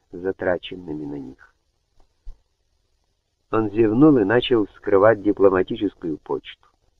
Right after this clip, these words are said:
В дверь постучали. «Войдите!» — не оборачиваясь, крикнул лорд Харткорт.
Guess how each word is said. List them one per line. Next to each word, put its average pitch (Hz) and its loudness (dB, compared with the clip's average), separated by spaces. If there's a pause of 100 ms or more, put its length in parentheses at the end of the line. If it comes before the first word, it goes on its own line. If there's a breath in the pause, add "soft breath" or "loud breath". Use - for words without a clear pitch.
(540)
В 80 -20
дверь 98 2
постучали. - -8 (1300)
«Войдите!» — 123 2 (640)
не 95 0
оборачиваясь, 101 4 (140)
крикнул 101 0
лорд 95 2
Харткорт. - -6